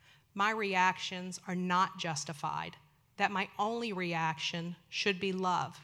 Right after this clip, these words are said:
because that's what Jesus models for us. Only love, mercy, and forgiveness. And if I can't extend that to Russ, then who? Without the presence of the Holy Spirit,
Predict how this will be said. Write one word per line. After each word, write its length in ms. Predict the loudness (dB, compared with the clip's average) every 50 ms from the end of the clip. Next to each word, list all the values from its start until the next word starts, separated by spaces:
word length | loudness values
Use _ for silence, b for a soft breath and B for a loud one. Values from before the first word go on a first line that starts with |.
| -16 -10
because 320 | -10 -8 -6 -6 -6 -2
that's 340 | 0 2 2 0 0 -6 -12
what 140 | -12 -10 -8
Jesus 580 | -6 -4 -4 -4 -4 -6 -6 -8 -10 -10 -10 -6
models 360 | -4 0 0 0 0 -2 -6
for 240 | -8 -6 -4 -2 0
us. 420 | 0 0 0 -2 -6 -8 -12 -12 -16 B B B B B B B B B B
Only 240 | -2 -2 0 0 -2
love, 460 | 0 2 2 4 4 4 2 0 -2 -8 -18 -20 _ _ _ _ _ _ _ -6
mercy, 560 | -2 0 0 0 0 -2 -2 -2 -2 -2 -2
and 140 | -4 -4 -4
forgiveness. 800 | -4 -4 -4 -2 0 -2 -2 -2 -4 -8 -8 -8 -8 -12 -12 -16 -18 _ B B B B B B B B B B
And 140 | -4 -2 -2
if 100 | 2 4
I 140 | 2 2 2
can't 340 | 0 -2 -2 -2 0 -2
extend 480 | -4 -6 -6 -8 -6 -4 -4 -4 -2 -2
that 160 | -4 -4 -4
to 120 | -4 -6 -4
Russ, 580 | -2 0 2 2 2 2 -2 -4 -6 -8 -10 -12 _ _ -20 -20 _ _ _ _ _ _ _ _ _ -2
then 160 | -2 0 0
who? 420 | 0 0 0 0 0 -2 -4 -8 -12 -14 -18 _ _ _ _ _ _ _ b b b b b b b b b b b
Without 320 | -2 4 6 6 6 6
the 60 | 4
presence 520 | -2 -2 2 2 2 2 0 -2 -4 -4 -4
of 80 | -2
the 80 | -2 -2
Holy 300 | 0 0 0 0 0 -2
Spirit, 540 | -2 -4 -4 -2 -2 -2 -2 -2 -4 -6